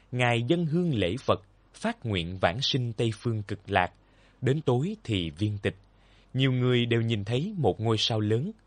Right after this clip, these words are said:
rơi xuống ngọn núi Linh Thiếu. Thiền sư Viên Chiếu Tông Bản. Thiền sư Tông Bản sống vào đời Tống, quê ở huyện Vô Tích, Thường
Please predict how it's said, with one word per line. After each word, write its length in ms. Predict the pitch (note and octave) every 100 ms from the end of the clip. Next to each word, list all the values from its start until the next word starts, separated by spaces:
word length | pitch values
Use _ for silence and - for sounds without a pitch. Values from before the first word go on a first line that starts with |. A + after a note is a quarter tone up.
| -
rơi 180 | C#3 B2
xuống 360 | A2 B2 D#3 D3+
ngọn 280 | E2 E2 G#2+
núi 280 | B2 G3+ -
Linh 320 | A2 A2+ G#2 G#2
Thiếu. 180 | A#2 F3 - _ _ _ _ _ _ _ _ _ _ _ _ _ -
Thiền 220 | D3 C3+
sư 340 | A#2+ F#3 F#3 E3+
Viên 340 | A#2 E3 C#3+
Chiếu 340 | - D3 G3 A#3+ -
Tông 260 | C3+ B2
Bản. 360 | G2 E2+ F#2 F#3+ - _ _ _ _ _ _ _ _ _ _ _ _ _ -
Thiền 200 | D#3 C#3+
sư 280 | - G3
Tông 280 | F#3+ F#3+ E3+
Bản 300 | G2+ E2 C#3+ G3
sống 340 | - C#3 F#3+ F#3+
vào 160 | G2+
đời 200 | F#2+ F2
Tống, 280 | - G#2+ G3 - _
quê 260 | G#2+ A#2+ G#2+
ở 160 | - A2+
huyện 320 | G#2+ E2 F#2+
Vô 240 | A2+ A2 G2+
Tích, 120 | G#3+ - -
Thường 240 | - F#2